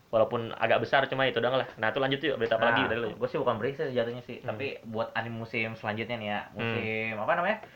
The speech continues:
Speaker 2: Summer.
Speaker 1: Summer.
Speaker 2: Musim panas. Nah, buat tanggal dua Juli nanti nih, ada anime judulnya Tenjin Senpai. Cocok nih buat
Speaker 1: Hmm.
Speaker 2: bagi kalian yang suka-suka komedi gimana gitu
Speaker 1: Hmm.
Speaker 2: ya. Komedi yang berbau dewasa gitu ya. Nah, di tanggal,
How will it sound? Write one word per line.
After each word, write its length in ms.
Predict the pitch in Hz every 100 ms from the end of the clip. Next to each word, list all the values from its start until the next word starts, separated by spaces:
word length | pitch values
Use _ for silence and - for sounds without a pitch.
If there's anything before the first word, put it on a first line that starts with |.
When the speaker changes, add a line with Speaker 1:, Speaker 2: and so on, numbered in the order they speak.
| - -
Speaker 2:
Summer. 340 | - 135 147 117 90
Speaker 1:
Summer. 400 | - 104 110 104 98
Speaker 2:
Musim 180 | 101 101
panas. 460 | 98 104 98 90 - - -
Nah, 420 | 107 117 104 92 - - - -
buat 220 | 107 107
tanggal 320 | - 110 107 104
dua 140 | 113
Juli 240 | 107 117
nanti 300 | 117 117 127
nih, 360 | 135 139 110 90 -
ada 300 | 98 98 101
anime 340 | - 107 131 120
judulnya 240 | 98 117
Tenjin 300 | 113 107 104
Senpai. 680 | 107 113 107 117 117 104 92
Cocok 300 | - 95 107
nih 220 | 120 110
buat 180 | 104 104
Speaker 1:
Hmm. 100 | 113
Speaker 2:
bagi 180 | 107 104
kalian 300 | 107 113 120
yang 120 | 123 120
suka-suka 880 | 117 127 127 135 127 127 127 127 127 - - -
komedi 300 | 120 143 139
gimana 300 | 135 143 143
gitu 140 | 131
Speaker 1:
Hmm. 140 | 123 104
Speaker 2:
ya. 80 | 104 -
Komedi 260 | - 104 107
yang 120 | 113
berbau 200 | 110 113
dewasa 400 | 113 110 110 120
gitu 160 | 107 101
ya. 100 | 98 - - - - -
Nah, 440 | - 131 135 117 92
di 120 | 95
tanggal, 560 | 101 107 110 110 113 113